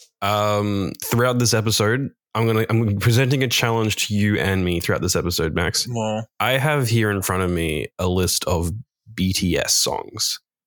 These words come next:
Speaker 1: and I'm gonna try and seed different song names throughout the, um,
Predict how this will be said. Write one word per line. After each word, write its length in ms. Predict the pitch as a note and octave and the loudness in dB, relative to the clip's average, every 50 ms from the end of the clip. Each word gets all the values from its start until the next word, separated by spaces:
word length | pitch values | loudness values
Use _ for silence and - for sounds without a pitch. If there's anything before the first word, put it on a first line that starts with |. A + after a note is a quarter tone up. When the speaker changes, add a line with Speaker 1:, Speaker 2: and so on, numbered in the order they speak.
| _ - | _ -4
Speaker 1:
and 100 | G2 G2 | -2 0
I'm 140 | G2 A2+ A#2 | 0 2 2
gonna 200 | B2 C3 C3 C3+ | 2 2 0 0
try 680 | B2 - - - - G2+ F#2+ F#2+ F2+ F2+ F2+ D#2+ D2+ - - - | 0 -2 -2 0 0 0 0 0 0 0 0 0 -2 -4 -4 -4
and 460 | F2 F2 F2 E2+ E2+ E2 F2 G2 - - _ _ _ _ _ _ _ _ _ - | -2 -2 0 0 0 -2 -2 -4 -4 -8 _ _ _ _ _ _ _ _ _ -2
seed 800 | - - - - - A2+ G#2+ G2+ F#2 F2+ E2+ D#2 D#2+ E2 - - - _ - - - _ _ _ - G#2+ F#2+ | 0 2 2 2 2 2 4 4 4 2 2 0 -2 -4 -6 -8 -12 _ -20 -20 -20 _ _ _ -4 -2 0
different 440 | F#2 G2+ F#2+ - - G#2 F#2 - | 0 0 0 0 0 -2 -2 -2
song 360 | - - - G2+ F#2 F#2 F#2 F#2 | -2 -2 0 0 0 0 0 0
names 420 | F2+ F2 F2 E2+ E2+ E2+ - - | 0 0 0 0 0 0 -2 -2
throughout 600 | - - - G#2 F#2 E2+ F2+ F2 E2+ D2+ D#2+ - - _ _ G#2 | -2 -4 -2 -2 0 0 0 0 0 0 -2 -4 -8 _ _ -6
the, 280 | F2+ F#2 F2 D#2+ E2 | -4 -2 0 0 0
um, 460 | D#2 D2+ C#2+ C2+ - A#1 G1+ G1+ A2 | 0 0 0 -2 -2 -4 -6 -8 -8